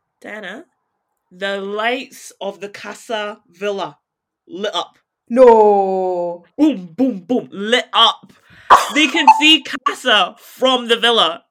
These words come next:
Speaker 1: Are you
Speaker 2: You're
Speaker 1: mad?
Speaker 2: joking.
Speaker 1: These people are demons. The, this
Speaker 2: This
Speaker 1: production
Speaker 2: is
Speaker 1: team,
Speaker 2: so
Speaker 1: no,
Speaker 2: funny.
Speaker 1: their faces were like, "No, no, no, no, I actually don't understand."
Speaker 2: That's the
Speaker 1: Like,
Speaker 2: best
Speaker 1: I just
Speaker 2: reveal.
Speaker 1: like, it was insane. It was cinema.
Speaker 2: Yeah.
Speaker 1: I'm telling you, it was cinema. And
Speaker 2: Oh, I'm so excited to watch it.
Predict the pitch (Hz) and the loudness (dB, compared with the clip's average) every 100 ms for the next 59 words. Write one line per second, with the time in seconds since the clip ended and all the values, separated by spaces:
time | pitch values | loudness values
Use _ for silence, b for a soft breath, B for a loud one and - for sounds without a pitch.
0 | - 269 262 294 220 262 453 440 302 277 | -4 0 2 2 2 4 6 8 6 6
1 | 269 233 233 269 208 196 196 247 254 285 | 8 8 6 2 4 2 0 -2 -6 -8
2 | 254 226 202 196 _ 240 240 208 190 202 | -6 -2 -2 -4 _ -4 -2 -2 -4 -10
3 | 233 285 320 285 247 294 269 226 285 311 | -4 -2 0 0 0 0 0 -2 -4 -2
4 | 302 330 220 214 214 220 - 233 277 302 | 0 2 2 4 2 0 -6 0 4 6
5 | 415 440 440 427 392 359 330 359 _ - | 4 0 0 0 -2 -4 -6 -8 _ -16
6 | 190 220 226 240 - 214 220 - 175 156 | -10 -6 -6 -8 -10 -10 -10 -12 -14 -14
7 | 180 180 170 151 - _ _ _ _ _ | -16 -14 -14 -16 -20 _ _ _ _ _
8 | _ _ 180 175 147 139 76 110 - - | _ _ -20 -20 -20 -20 -20 -20 -20 -20
9 | - - - - _ - 226 226 226 - | -20 -20 -20 -20 _ -6 -4 -2 -4 -2
10 | 208 - 220 220 202 208 208 196 185 175 | -2 -2 -4 -4 -4 -6 -2 2 2 2
11 | 175 185 - 247 247 240 226 - - 240 | 2 -2 -8 -6 -2 -2 -2 -4 0 0
12 | 233 262 262 - 233 214 - - 196 196 | 0 -6 -8 -8 -8 -10 -12 -10 -10 -12
13 | - 214 208 208 196 190 190 190 208 208 | -12 -10 -8 -8 -8 -6 -4 -2 2 2
14 | 202 196 196 185 185 175 190 196 - 208 | 4 6 6 4 2 -4 -8 -14 -12 -12
15 | 175 135 202 427 453 453 427 339 339 320 | -8 -8 -8 -6 -4 -4 -4 -6 -2 -2
16 | 311 311 285 294 - 302 415 285 - | -4 -6 -4 -4 0 0 2 0 0